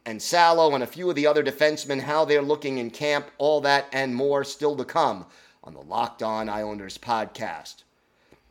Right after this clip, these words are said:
This episode is brought to you by Rock Auto. With the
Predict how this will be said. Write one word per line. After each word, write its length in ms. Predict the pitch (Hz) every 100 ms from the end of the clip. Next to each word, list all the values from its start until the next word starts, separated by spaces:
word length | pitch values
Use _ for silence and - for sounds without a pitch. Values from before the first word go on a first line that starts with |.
| - _ -
This 160 | 165
episode 380 | 180 - 170 165
is 80 | 127
brought 300 | 160 165 160
to 80 | 156
you 80 |
by 240 | 135 143 143
Rock 340 | 139 147 147
Auto. 320 | 147 156 165
With 200 | 160 143
the 220 | 139 127